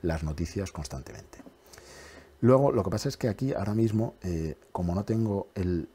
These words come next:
los servidores encendidos, no lo voy a poder mostrar. Pero lo que me aparece aquí a la derecha es el bitrate, ¿vale? De hecho, si tuviese, eh, dos salidas, como puedo tener en la, por ejemplo, en la Z dos ochenta,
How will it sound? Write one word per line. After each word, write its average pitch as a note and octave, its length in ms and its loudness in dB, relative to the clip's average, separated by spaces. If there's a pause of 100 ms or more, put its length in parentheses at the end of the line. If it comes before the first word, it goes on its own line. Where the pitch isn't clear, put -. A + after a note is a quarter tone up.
los F#2 200 -4
servidores F2+ 440 -2
encendidos, F#2+ 680 -2
no F#2 260 0
lo F2+ 120 0
voy E2+ 140 0
a D#2+ 80 -2
poder E2 180 -2
mostrar. G2 460 -2 (160)
Pero F2 220 4
lo F2 80 0
que E2+ 100 -2
me E2 80 0
aparece F#2 360 -2
aquí F2 180 0
a A#2 60 4
la A2+ 100 2
derecha G2+ 440 0 (800)
es F#2 300 0 (460)
el F2+ 140 4
bitrate, A2 520 4 (380)
¿vale? A#2+ 220 -4 (480)
De F#2+ 220 4
hecho, F#2+ 240 0
si E2+ 140 -4
tuviese, F#2 520 2 (100)
eh, D2+ 520 -4
dos A#2 480 4
salidas, F2+ 500 2
como D#2 220 -4
puedo F2 220 0
tener F#2 500 0
en D2+ 200 -2
la, B1+ 220 -6
por C#2+ 140 -10
ejemplo, D#2+ 200 -4
en D2+ 40 -2
la C#2+ 80 -4
Z - 200 -6
dos D2+ 140 -2
ochenta, F2+ 380 -6